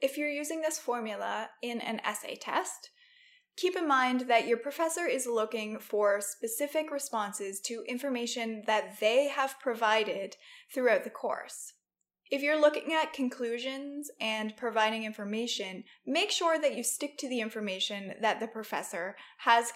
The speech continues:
included throughout the course. This is not a time to bring up different information or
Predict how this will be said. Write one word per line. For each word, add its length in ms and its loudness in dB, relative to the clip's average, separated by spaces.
included 600 0
throughout 280 -2
the 60 -12
course. 640 4
This 180 2
is 140 2
not 320 6
a 40 0
time 460 0
to 140 -2
bring 260 0
up 200 4
different 300 2
information 800 -2
or 420 6